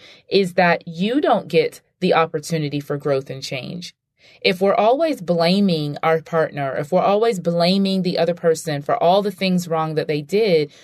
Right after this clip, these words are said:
well, it makes us feel better because we're off the hook. However, where's our growth opportunity? And so when I say both partners must take responsibility,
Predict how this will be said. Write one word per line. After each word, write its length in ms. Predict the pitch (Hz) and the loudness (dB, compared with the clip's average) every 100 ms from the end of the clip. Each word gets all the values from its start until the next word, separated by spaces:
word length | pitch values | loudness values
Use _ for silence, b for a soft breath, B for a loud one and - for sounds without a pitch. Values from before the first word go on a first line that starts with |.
| B | B
well, 160 | 226 233 | 2 2
it 100 | 226 | 2
makes 240 | 240 - | -2 0
us 200 | 202 262 | 0 0
feel 220 | 302 233 | 0 0
better 400 | 156 135 139 151 | 2 2 2 -2
because 320 | 175 185 170 151 | -2 0 0 0
we're 160 | 214 | 0
off 240 | 180 175 165 | 2 0 -2
the 100 | 151 | -2
hook. 420 | 233 185 - _ _ _ | 2 2 2 _ _ _
However, 720 | - 202 202 247 175 165 175 _ _ | -2 2 4 4 4 2 0 _ _
where's 360 | 170 226 233 202 | 0 2 2 2
our 180 | 202 208 | 0 2
growth 320 | 185 160 156 | 2 2 0
opportunity? 880 | 147 143 143 - 135 127 127 - - _ _ _ _ _ b b b | -6 -6 -10 -10 -10 -10 -12 -14 -18 _ _ _ _ _ b b b
And 160 | 208 - | -2 2
so 140 | 214 | 2
when 140 | 208 | 2
I 140 | 208 254 | 0 -2
say 400 | - 240 214 180 _ _ | 0 0 0 -6 _ _
both 360 | 170 185 202 - | -2 2 2 -2
partners 520 | - 196 - 175 160 | -2 0 0 -2 -2
must 220 | 170 156 | -4 -4
take 200 | - 165 | 0 0
responsibility, 920 | 156 - 156 - 160 175 185 156 147 | -2 -10 -8 -8 -2 0 2 0 -4